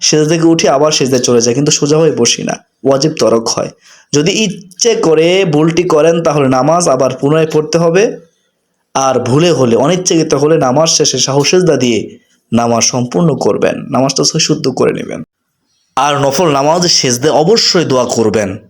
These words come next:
কারণ ওই সময় দোয়া কবুল হয়। নবীজি বলেছেন, "সেজদায় যখন বান্দা থাকে, শুনো আমার উম্মত, দোয়া করবে, তোমাদের দোয়া আল্লাহ তাআলা কবুল করবেন।"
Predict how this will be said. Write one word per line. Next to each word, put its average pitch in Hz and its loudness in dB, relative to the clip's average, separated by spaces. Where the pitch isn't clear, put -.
কারণ 131 0
ওই 196 2
সময় 180 0
দোয়া 127 2
কবুল 139 0
হয়। 104 -2
নবীজি 127 0
বলেছেন, 120 -2
"সেজদায় 131 -2
যখন 123 0
বান্দা 120 0
থাকে, 120 -4
শুনো 151 0
আমার 131 2
উম্মত, 120 2
দোয়া 139 2
করবে, 95 0
তোমাদের 123 0
দোয়া 131 0
আল্লাহ 123 0
তাআলা 127 -2
কবুল 120 0
করবেন।" 98 -2